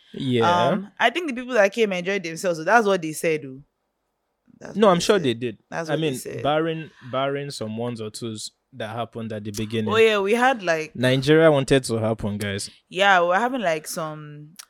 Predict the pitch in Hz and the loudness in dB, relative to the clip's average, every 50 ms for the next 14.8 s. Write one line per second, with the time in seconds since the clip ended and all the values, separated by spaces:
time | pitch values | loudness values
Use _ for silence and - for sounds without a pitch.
0 | - - 165 190 226 233 226 196 180 - - - 160 165 170 170 151 - 175 175 | -10 -6 -2 2 4 4 4 4 0 -4 -14 -12 -10 -8 -8 -8 -8 -6 -4 -4
1 | 185 185 - - - - 160 165 160 - - 165 - - 151 143 143 147 143 139 | -4 -4 -6 -12 -12 -14 -14 -14 -14 -14 -16 -16 -14 -12 -12 -12 -12 -14 -16 -18
2 | 139 117 - - - 135 120 120 117 117 123 135 135 139 - 139 139 135 131 120 | -18 -16 -14 -10 -6 -4 -2 -2 -2 -2 -2 -2 -2 -2 0 0 -2 -2 -2 -2
3 | 113 110 110 101 - _ _ _ _ _ _ _ _ _ _ _ _ _ _ - | -4 -4 -4 -8 -12 _ _ _ _ _ _ _ _ _ _ _ _ _ _ -20
4 | - - - 170 165 147 156 156 156 156 156 156 156 - - 143 139 139 131 _ | -18 -16 -12 -8 -4 -4 -4 -4 -4 -6 -8 -8 -8 -12 -14 -14 -14 -14 -14 _
5 | - - - - - - 120 120 113 107 101 101 98 98 202 208 - - 175 175 | -18 -20 -20 -14 -8 -4 -2 -2 -2 -2 -4 -6 -8 -10 -12 -8 -4 -2 -2 -2
6 | 170 170 175 175 175 170 151 180 208 208 214 220 214 - - 180 160 170 156 156 | -2 -4 -6 -4 -4 -2 -2 -4 -6 -6 -8 -12 -12 -12 -10 -10 -8 -10 -10 -8
7 | 156 185 214 226 233 240 226 - - - - - - - - - - - - 202 | -4 0 2 2 4 4 2 2 0 -2 -2 -4 -4 -6 -6 -6 -4 0 4 4
8 | 196 175 165 165 175 170 143 185 202 - - 180 170 165 147 147 143 147 156 _ | 4 4 4 0 -4 -8 -10 -12 -12 -8 -4 -4 -4 -4 -4 -8 -14 -14 -16 _
9 | _ _ _ _ _ _ _ - - 131 135 131 123 110 - - 135 117 101 95 | _ _ _ _ _ _ _ -4 0 2 4 4 4 2 0 -4 -4 -4 -4 -4
10 | - - 110 107 101 165 165 165 - - 147 170 - 156 175 214 247 269 196 180 | -6 -6 -6 -6 -6 -6 -6 -6 -8 -8 -6 -6 -4 -2 0 0 2 2 2 0
11 | 180 170 - - - - - 120 120 117 117 107 95 - - - _ - 131 135 | 2 2 2 0 0 0 -2 -4 -4 -6 -6 -8 -8 -10 -14 -18 _ -12 -12 -10
12 | 135 165 180 - - 185 180 165 - 160 147 139 139 139 - 131 123 127 131 135 | -8 -8 -8 -6 -4 -4 -4 -4 -4 -4 -4 -2 -2 -4 -2 -2 -2 -2 -2 -2
13 | 127 120 123 127 127 - - 123 120 117 - 127 117 113 113 110 107 117 113 113 | -2 -4 -4 -6 -6 -4 -4 -4 -4 -4 -6 -8 -6 -6 -6 -6 -4 -4 -4 -4
14 | 110 107 110 107 - - 123 - - - 127 113 110 - - | -4 -6 -6 -8 -6 -8 -10 -10 -10 -8 -8 -8 -8 -8 -12